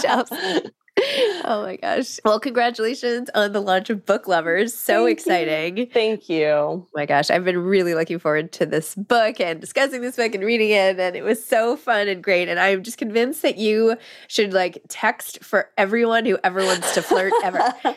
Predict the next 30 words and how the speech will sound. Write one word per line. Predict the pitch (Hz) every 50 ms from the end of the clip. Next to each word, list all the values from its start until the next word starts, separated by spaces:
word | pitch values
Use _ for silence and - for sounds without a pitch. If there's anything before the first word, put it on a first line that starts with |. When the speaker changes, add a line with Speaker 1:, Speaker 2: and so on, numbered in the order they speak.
| - -
Speaker 1:
Like, | 226 220 - 427 - -
people | 339 269 294 294 302 311 330 415
should | - - 359 370
hire | 302 269 233 226 240 240 240
you. | 240 233 226 180
You | 226 262 285
should | - - 403 370
just, | 320 392 381 - -
like, | 403 359 349 302 311 294 - - - - -
be | 214 247 247 254 247 254
one | 233 233 226 220
of | 214
those, | 214 196 202 202 202 202 196 220 240
you | 311
know, | - 156 139 -
you | - 269
know | 311 262
that | 269 285 233
movie | 214 233 214 226 220
Roxanne, | 190 185 185 190 185 - - 180 175 180 180 185 180 175
like, | 165 170 175 - - -
you | - -
know, | - 202
Cyrano | 240 - 277 320 339 339 -
Speaker 2:
Yeah. | 427 - 240
Speaker 1:
de | 196 202
Bergerac | 202 - - 208 196 202
Speaker 2:
Yeah, | 277 311
Speaker 1:
or | 359
whatever, | 403 392 339